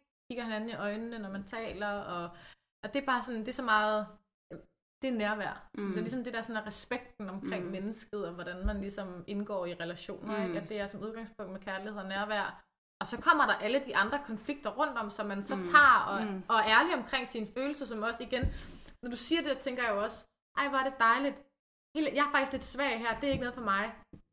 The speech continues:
Speaker 1: Vil, kollega, hej, vil du lige tage over på den her situation? Jeg synes lige, det er lidt." At man ikke som voksen skal være stærk alle
Speaker 2: Mm.
Speaker 1: steder. At I også ligesom en gang imellem både træder i karakter, men også træder tilbage og lader hinanden. Altså det der
Speaker 2: Mm.
Speaker 1: samarbejde, der sådan hele tiden, som er usynligt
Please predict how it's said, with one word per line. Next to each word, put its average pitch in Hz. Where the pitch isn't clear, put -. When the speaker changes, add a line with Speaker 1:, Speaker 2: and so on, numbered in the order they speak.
Speaker 1:
Vil, 233
kollega, 285
hej, 226
vil 226
du 254
lige 262
tage 262
over 233
på 226
den 226
her 226
situation? 214
Jeg 247
synes 226
lige, 226
det 208
er 185
lidt." 180
At 240
man 254
ikke 320
som 311
voksen 285
skal 247
være 240
stærk 311
alle 202
Speaker 2:
Mm. 214
Speaker 1:
steder. 185
At 233
I 320
også 311
ligesom 294
en 226
gang 247
imellem 226
både 247
træder 208
i 196
karakter, 254
men 226
også 247
træder 208
tilbage 214
og 247
lader 214
hinanden. 214
Altså 220
det 208
der -
Speaker 2:
Mm. 190
Speaker 1:
samarbejde, 226
der 208
sådan 220
hele 269
tiden, 208
som 226
er 220
usynligt 226